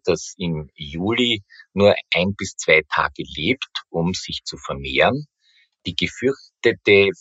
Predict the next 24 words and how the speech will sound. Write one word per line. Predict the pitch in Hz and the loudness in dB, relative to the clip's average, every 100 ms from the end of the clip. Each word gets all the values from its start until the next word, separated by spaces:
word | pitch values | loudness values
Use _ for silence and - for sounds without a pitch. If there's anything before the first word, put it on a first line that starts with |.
| - | -4
Phase | 73 73 107 - 90 | 2 4 4 2 -2
sozusagen | - 82 - 80 - 69 78 - | -2 -10 -8 -8 -4 -2 -4 -6
des | 76 - | -10 -10
Lebenszyklus | 82 73 82 98 87 - 92 - _ _ - 104 - 82 - - | -8 -4 -2 -2 -4 -6 -10 -10 _ _ -6 -6 -4 -6 -4 -4
des | 82 - | 0 2
Eichenprozessionsspinners | 71 - 85 82 - - - 80 80 90 - 95 101 101 - | 2 0 -6 -6 -6 -10 -6 -2 0 -2 -6 -4 -2 -2 -6
ist | 95 - | -12 -2
aber | - - | -2 -2
die | 95 82 | -4 0
Raupenphase. | 69 76 101 85 - - - - - - _ - - - - | 2 2 0 -8 -4 -2 -2 -6 -12 -14 _ -20 -18 -16 -10
Und | 85 85 | -6 -4
in | 107 | -2
dieser | 123 127 110 | -2 4 4
Raupenphase | 78 71 - 113 - 95 98 - 101 | 4 0 -2 -8 2 4 4 2 -2
hat | 87 - | -2 -2
das | 92 - | -2 -2
Tier | - 104 117 - | -6 0 0 2
eine | 92 87 | 2 0
Besonderheit, | - - - 71 78 101 95 113 147 - - | -4 -4 0 0 2 2 4 4 2 -6 2
darauf | 80 73 - | 4 4 2
deutet | - 71 - 95 - | 4 4 4 0 0
der | |
Name | 82 76 82 82 - | 2 2 2 0 0
Prozessionsspinner | 82 82 - 85 - 69 78 - - 85 95 | 0 0 -6 -12 -6 -6 -4 -6 -6 -4 -2